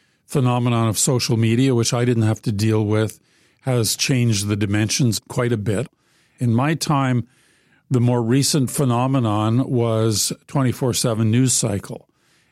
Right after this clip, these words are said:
And that in itself changed,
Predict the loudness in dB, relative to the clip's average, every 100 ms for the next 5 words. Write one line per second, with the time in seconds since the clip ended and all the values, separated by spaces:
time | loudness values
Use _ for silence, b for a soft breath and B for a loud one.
0 | _ -2 0 2 0 0 0 2 2 0
1 | -2 -4 -2 0 0 0 -4 -6 -2 0
2 | 0 0 0 -4